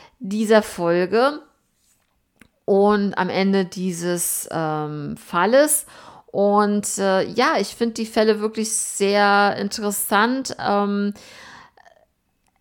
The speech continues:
ich muss ganz ehrlich sagen, äh, viele Fälle, die ich mir raussuche, mm, die ich mache, sind halt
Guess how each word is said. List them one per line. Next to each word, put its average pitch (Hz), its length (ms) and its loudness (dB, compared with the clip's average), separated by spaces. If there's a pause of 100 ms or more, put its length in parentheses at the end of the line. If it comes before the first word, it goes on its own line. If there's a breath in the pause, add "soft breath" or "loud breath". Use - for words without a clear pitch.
(340)
ich 254 200 -2
muss 277 220 0
ganz 254 220 6
ehrlich 247 320 2
sagen, 233 600 4
äh, - 180 -2
viele 277 580 4
Fälle, 185 560 4
die 208 300 -6
ich 208 160 -6
mir 196 240 0
raussuche, 196 1080 2
mm, 185 580 -6 (760 loud breath)
die 202 420 -6
ich 185 140 -10
mache, 202 480 2 (500)
sind 220 480 -4 (1300 soft breath)
halt 233 360 2